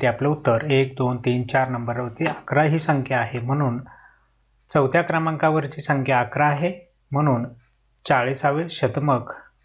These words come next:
पी चाळीस बरोबर अकरा या ठिकाणी उत्तराला चौकोन करायचं. हे झालं आपलं उत्तर. अशा पद्धतीने उत्तर काढायचं आहे वैयक्तिक श्रेणी दिली असता.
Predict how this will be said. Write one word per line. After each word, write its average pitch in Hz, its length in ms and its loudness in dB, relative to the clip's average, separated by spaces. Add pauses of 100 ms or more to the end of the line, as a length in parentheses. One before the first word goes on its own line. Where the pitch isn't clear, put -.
(340)
पी 131 380 0
चाळीस 131 300 0
बरोबर 117 320 -2 (160)
अकरा 117 320 0 (280)
या - 20 -2
ठिकाणी 123 340 -2 (720)
उत्तराला 131 460 0 (140)
चौकोन 117 320 0
करायचं. 113 380 -10 (160)
हे 135 80 4
झालं 117 200 0
आपलं 120 200 -2
उत्तर. - 460 -10
अशा - 320 -2
पद्धतीने 156 420 -2
उत्तर 139 320 -2
काढायचं 120 540 -2
आहे 139 140 0
वैयक्तिक 127 460 -2
श्रेणी 123 280 -4
दिली 131 220 2
असता. 135 260 0